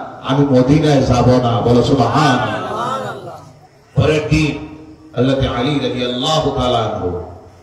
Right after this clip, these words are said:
Speaker 1: সমস্ত আমানত সমঝাইয়া দিয়া তিন দিন পর মদিনার দিকে রওনা করলেন। বলো সুবহানাল্লাহ। আজকে সবচেয়ে বেশি আমানতে খেয়ানত করে কারা?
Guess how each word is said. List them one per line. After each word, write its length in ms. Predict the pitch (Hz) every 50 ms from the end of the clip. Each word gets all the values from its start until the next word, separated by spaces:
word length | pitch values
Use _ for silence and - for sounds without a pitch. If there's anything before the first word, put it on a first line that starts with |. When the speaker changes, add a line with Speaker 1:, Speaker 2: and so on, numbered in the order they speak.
| - - - -
Speaker 1:
সমস্ত 460 | 143 - - 240 220 202 - - 131
আমানত 420 | 131 135 139 151 160 185 180 180
সমঝাইয়া 580 | - 127 117 160 151 143 135 143 131 123 120 113
দিয়া 200 | - 113 - - - - - - - - - - -
তিন 320 | 139 143 156 160 151 143 139
দিন 220 | 143 139 123 - -
পর 300 | 127 135 131 123 113 107 - - - - - - 113
মদিনার 460 | 113 127 127 135 147 143 135 127 -
দিকে 180 | 127 117 120 113
রওনা 320 | 113 117 117 117 117 117 - -
করলেন। 340 | 120 117 117 117 113 113 -
বলো 160 | 110 110 110
সুবহানাল্লাহ। 1300 | - 127 113 113 110 107 131 131 120 113 110 101 98 98 - 95 92 90 - - - - - - - - - - - - - - - - _ - -
আজকে 260 | 151 - - - -
সবচেয়ে 440 | - - 214 214 214 - - - -
বেশি 560 | - 170 - - 147 139 127 113 - - - -
আমানতে 460 | 120 120 143 151 156 151 - - 139 131 135
খেয়ানত 360 | 131 123 123 123 123 135 127 - - -
করে 200 | 127 123 117 113 110 -
কারা? 680 | - 120 123 117 120 117 110 104 98 92 90 87 85